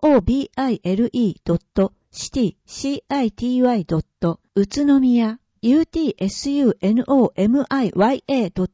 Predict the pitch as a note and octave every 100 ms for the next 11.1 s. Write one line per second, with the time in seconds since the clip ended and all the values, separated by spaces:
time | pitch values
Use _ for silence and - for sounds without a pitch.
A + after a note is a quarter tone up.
0 | _ G3 G3 _ - D#4+ C4+ G3 - _
1 | _ _ D4 D4+ D#4 D4+ G3 - A3+ C#4
2 | - C#4 C4+ - C4+ G#3 - G3+ B3 -
3 | B3+ G3+ F3 E3+ _ F#3 - _ _ -
4 | A#3+ D4 - C#4 G#3+ - F#3 G3 - -
5 | D3+ - _ _ _ _ _ _ - C#4+
6 | D#4+ D#4+ D#4+ D#4 D4+ C#4 G3 E3+ E3+ G3+
7 | A3 G3+ G3+ F3+ C#3 - _ _ _ _
8 | _ _ _ _ _ _ _ _ - -
9 | A#3+ A#3+ - _ _ - A3 D4 - -
10 | B3+ B3 - G3 - B3 B3 E3+ - D3